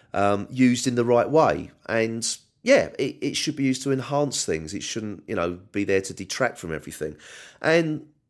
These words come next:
some of the q-, questions that came from the audience, or some of the statements as well, I should say, um, they also said that the C G I, um,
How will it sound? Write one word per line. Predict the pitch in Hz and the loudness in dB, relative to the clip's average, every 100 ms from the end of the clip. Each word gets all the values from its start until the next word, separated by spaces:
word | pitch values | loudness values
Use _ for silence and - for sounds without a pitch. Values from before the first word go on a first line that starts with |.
| _ _ | _ _
some | - 208 | 0 2
of | 185 | 2
the | 156 | 0
q-, | - - | -2 -10
questions | - 165 - 131 | 2 2 2 -2
that | 123 | -2
came | - 127 | 0 0
from | 110 113 | 0 2
the | |
audience, | 127 120 101 90 - | 4 4 0 -2 -4
or | 98 | -4
some | - 101 | -2 -4
of | |
the | 92 | -4
statements | - 113 110 87 80 - - _ _ _ _ _ _ _ - | 0 2 2 -2 -8 -10 -12 _ _ _ _ _ _ _ -8
as | 101 | -4
well, | 107 113 | 0 0
I | 92 | 0
should | - | -2
say, | 76 85 69 - - - - _ | -4 -4 -4 -8 -18 -20 -20 _
um, | 117 131 131 123 - _ | 6 6 6 0 -10 _
they | - 139 143 | 4 6 6
also | 131 123 110 | 4 0 0
said | - 110 | 0 0
that | 104 | -2
the | 98 | -4
C | - 113 | -2 -2
G | 101 107 | 0 2
I, | 101 98 - | 2 0 -4
um, | 98 95 92 | -4 -4 -6